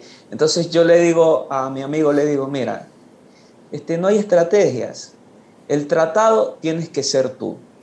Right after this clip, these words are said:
tienes que ser un tratado andante". Eh,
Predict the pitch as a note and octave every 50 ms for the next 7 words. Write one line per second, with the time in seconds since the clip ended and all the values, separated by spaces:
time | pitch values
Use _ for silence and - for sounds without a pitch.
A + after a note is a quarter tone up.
0 | _ - C#3+ D3 D#3 D3 D3 C#3+ B2+ - D#3 D3 D#3 D3+ D3 - - C3+ B2+ B2
1 | B2+ C#3+ D3 D3+ D#3 D#3 D#3+ - - - - - - _ - A2 A2 A2 A2+ A2+
2 | A2+ G#2+ - G#2 G2+ - - - - - - - - - G3 - - - - -
3 | - - _ - - - A#2+ A2+ A#2+ B2 A#2+ B2 C#3 C#3 C#3 C3+ C3 C3 B2+ B2+
4 | B2 A#2+ B2 A#2+ A#2+ A#2 A#2 A#2+ -